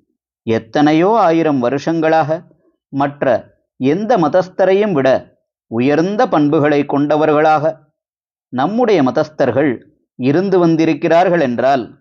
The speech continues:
அதற்கு காரணம், அதில் ஐடியல் ரூல், சாமானிய ஜனங்களுக்கு சாத்தியமான நடைமுறை வழி ஆகிய இரண்டிற்கும் இடம் கொடுத்து, ஐடியலை சிலருக்கு மட்டும்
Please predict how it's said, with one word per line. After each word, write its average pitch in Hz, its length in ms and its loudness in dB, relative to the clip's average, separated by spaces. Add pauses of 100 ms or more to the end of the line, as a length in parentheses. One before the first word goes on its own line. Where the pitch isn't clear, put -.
(340)
அதற்கு 170 460 -2
காரணம், 170 480 0 (580)
அதில் 131 340 -2 (600)
ஐடியல் 214 600 2
ரூல், 123 320 0 (640)
சாமானிய 165 680 0
ஜனங்களுக்கு 151 680 0 (480)
சாத்தியமான 190 840 0
நடைமுறை 143 480 0
வழி 107 220 -6 (640)
ஆகிய 143 360 2
இரண்டிற்கும் 175 680 -2
இடம் 143 300 -2
கொடுத்து, 123 400 -2 (680)
ஐடியலை 175 640 0 (500)
சிலருக்கு 170 500 -2
மட்டும் 185 380 -4